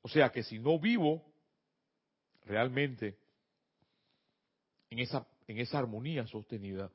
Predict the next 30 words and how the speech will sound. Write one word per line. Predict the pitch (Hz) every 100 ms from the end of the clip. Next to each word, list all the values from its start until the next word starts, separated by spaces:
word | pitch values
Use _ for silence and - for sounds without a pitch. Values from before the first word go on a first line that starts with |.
| _ _ -
no | 151
voy | 151
a |
poder | 151 117 139
lograr | 123 101 95
la |
ascensión. | 95 95 90 98 98 98 _ _ _ _ _ _ _ _ _ _ _ _ _ -
Ni | 123
pretendamos | 117 110 104 110 175 202 160
en |
ningún | 127 131
momento | 127 147 139 127
hablar | 113 151 185
de | 147
ascensión | 135 151 135 127 123 127 - -
cuando | 139 139 123
no | 143 180 165
existe | - 185 170 185
armonía | 151 139 185 208 156
en | 170
mi | 165 170
vida. | 214 226 143 107 - _ _ _ _ _ _ _ _ _ _ _ _ _ _ _ _ _ _ _ _ _ _ _ _ _ _ _ _ - - - _
Es | 226 220
precisamente | 220 202 208 185 190 170
para | 156 127
terminar | 123 120 127 156
esta | 160 156
introducción | 143 156 151 156 143 143
y | 127 131
empezar | 113 - 113 - 156 170 -